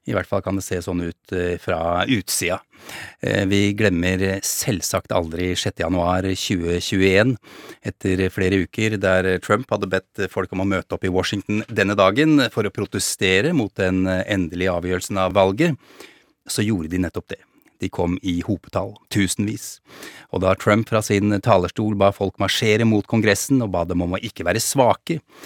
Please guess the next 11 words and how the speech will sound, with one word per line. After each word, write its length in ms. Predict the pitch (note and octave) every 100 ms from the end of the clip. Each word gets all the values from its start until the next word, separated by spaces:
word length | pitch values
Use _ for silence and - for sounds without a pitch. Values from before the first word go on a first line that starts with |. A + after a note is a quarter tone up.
| - -
men 240 | F#2+ F#2 F#2
sterke, 680 | - - B2 F#2+ - - D3+ - - - -
så 160 | - G2
gjorde 240 | F#2+ D#2+
de 120 | F2+ F2+
nettopp 300 | F2 F#2 -
det 140 | E2+ F#2+ -
også. 300 | F#2+ - F2 -
Marsjerte 680 | F#2 E2+ - G#2 G2+ - A2+ - -
og 300 | F#2+ F2+ F2
var 180 | D#2+